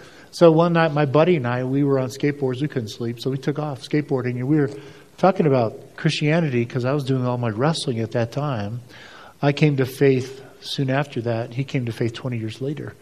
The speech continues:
Uh, we're still really good friends. But we were riding along and just talking and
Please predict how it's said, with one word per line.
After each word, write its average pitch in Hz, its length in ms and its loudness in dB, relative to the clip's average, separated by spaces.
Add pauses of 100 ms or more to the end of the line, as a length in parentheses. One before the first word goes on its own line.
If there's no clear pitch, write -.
(580)
Uh, 135 100 -6
we're 127 120 -4
still 139 200 4
really 123 360 4
good 110 160 -4
friends. 113 380 -10
But 147 100 0
we 196 120 6
were 220 100 4
riding 160 320 2
along 156 340 -2
and 131 140 -6
just 180 200 -4
talking 160 520 -2
and 117 140 -6